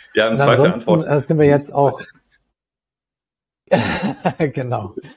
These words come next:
Speaker 2: Nein, also es werden, es werden jetzt nicht, äh, zehntausende Fragen sein. Ähm,
Speaker 1: Mach ich gerne.
Speaker 2: aber ich würde dir ganz gern noch, äh, das, äh, letzte Wort geben, und zwar,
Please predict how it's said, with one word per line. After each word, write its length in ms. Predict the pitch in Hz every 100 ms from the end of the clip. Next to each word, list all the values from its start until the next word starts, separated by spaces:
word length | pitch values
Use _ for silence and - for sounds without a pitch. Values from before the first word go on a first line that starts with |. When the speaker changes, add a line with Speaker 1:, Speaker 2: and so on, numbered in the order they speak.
| _ 180
Speaker 2:
Nein, 320 | 113 120 127
also 160 | 127 113
es 60 | 127
werden, 180 | 139 135
es 100 | 135
werden 140 | 139
jetzt 100 | 127
nicht, 260 | 123 - 143
äh, 180 | 127 - _
zehntausende 560 | 151 135 135 139 123
Fragen 340 | 120 117 131 131
sein. 360 | 120 117 120 _ _ _ - _ _ -
Ähm, 480 | 117 110 113 113 117 _ _ -
Speaker 1:
Mach 200 | 95 92
ich 140 | 131
gerne. 220 | 113 85 110
Speaker 2:
aber 300 | 107 110 - _ _ _ _ -
ich 140 | 139
würde 160 | 127 127
dir 180 | 135 156
ganz 240 | 139 -
gern 200 | 120 120
noch, 420 | 120 120 - -
äh, 160 | 120 117
das, 320 | 117 - -
äh, 180 | 110 110
letzte 380 | 127 123 - 120
Wort 180 | 143
geben, 300 | - 123 123
und 180 | 123 120
zwar, 420 | - 117 117 120